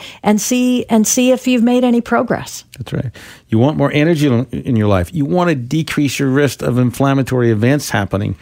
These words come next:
Speaker 2: in your life. Let's find out what your baseline is. Let's put you on some product that's gonna help make a difference in your life.
Speaker 1: Go see pharmacist Alan Glasser and his staff. They're at Mark's Pharmacy in Delta. The address,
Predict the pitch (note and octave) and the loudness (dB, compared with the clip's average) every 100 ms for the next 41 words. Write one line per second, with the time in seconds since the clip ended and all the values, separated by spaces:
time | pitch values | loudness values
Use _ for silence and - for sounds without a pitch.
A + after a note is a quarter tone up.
0 | - - - A2 G2 G2 G2+ G2+ - - | -16 -20 -4 0 2 4 2 2 -4 -20
1 | - - _ _ _ _ _ - B2 C#3+ | -20 -20 _ _ _ _ _ -2 0 0
2 | - - B2 B2+ B2+ C3 C3 B2+ A2 A2+ | -2 -4 0 0 0 -2 -4 -4 -2 0
3 | B2 - B2 A#2+ A#2 A#2+ A2 G#2+ - - | -2 -2 0 0 2 0 -2 -8 -8 -4
4 | A#2+ - A#2+ G#2+ A#2 A2+ A2+ G#2+ A#2+ - | -4 -2 -4 -4 -2 0 0 -2 -6 -6
5 | G#2+ G2 - G#2+ - - G#2 F#2 F2+ G2 | -4 -4 -2 -4 -4 -6 -6 -6 -4 -6
6 | - F#2+ - G2 F#2 F2+ F#2 - - - | -4 -8 -6 -4 -2 -2 -2 -4 -8 -16
7 | - - - A#3+ A3+ C#4 C4+ C4 B3+ - | -20 -12 -4 -2 -2 -2 0 0 -2 -4
8 | A#3 A3 A3 B3 A#3+ A3 A3+ - A3+ A3 | -4 -2 0 0 0 0 0 0 0 0
9 | - - F3+ F#3+ - F#3 E3+ G3 G#3 C#4 | -2 0 0 0 2 2 2 2 2 0
10 | - - A#3+ A#3+ - A3+ A3 G3 F#3 G3 | -2 0 0 0 -2 -2 0 2 2 2
11 | F#3 - - F#3 G3 G#3+ A3+ C4 C4+ | 0 -2 -6 -2 0 0 0 -2 -2